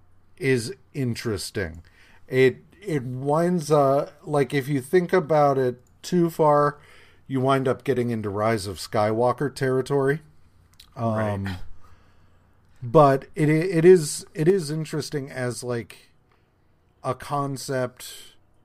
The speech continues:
Speaker 1: in and of itself. The ultimate execution of it is kinda whatever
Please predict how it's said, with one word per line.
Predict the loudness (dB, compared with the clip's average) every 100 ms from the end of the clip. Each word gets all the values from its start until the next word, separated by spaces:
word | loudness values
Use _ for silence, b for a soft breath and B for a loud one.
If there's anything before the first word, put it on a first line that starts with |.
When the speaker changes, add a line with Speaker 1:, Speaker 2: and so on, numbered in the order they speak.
| -10
Speaker 1:
in | -6 -4
and | -4
of | -6 -8
itself. | -14 -12 -10 -12 -14 _ b b b b b -14
The | -6 -2
ultimate | -2 -4 -8 -6
execution | -8 -10 -14 -14 -6 -6 -6 -8
of | -8 -8
it | -10
is | -12
kinda | -12 -12 -12
whatever | -14 -14 -14 -14 -16